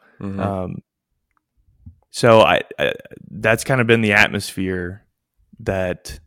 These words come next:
Speaker 2: when I've shared with people, that's kind of been the response. And so I think that's bolstered my excitement and,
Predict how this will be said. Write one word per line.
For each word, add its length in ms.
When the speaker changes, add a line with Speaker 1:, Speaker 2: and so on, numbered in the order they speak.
Speaker 2:
when 160
I've 140
shared 300
with 140
people, 280
that's 200
kind 160
of 60
been 120
the 80
response. 580
And 100
so 80
I 80
think 180
that's 180
bolstered 720
my 160
excitement 680
and, 240